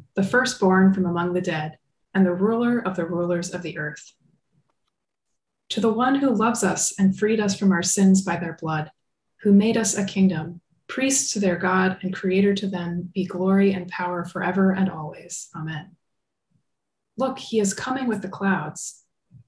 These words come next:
Every eye will see him, including those who pierced him,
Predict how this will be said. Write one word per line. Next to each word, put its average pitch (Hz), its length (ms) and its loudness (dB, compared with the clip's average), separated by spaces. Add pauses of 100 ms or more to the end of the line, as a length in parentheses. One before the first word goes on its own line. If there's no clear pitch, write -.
Every 202 280 2
eye 220 220 0
will 220 140 -2
see 226 260 -4
him, 185 340 -4 (320)
including 226 500 0
those 196 300 2
who 190 100 -6
pierced - 380 -8
him, 170 220 -12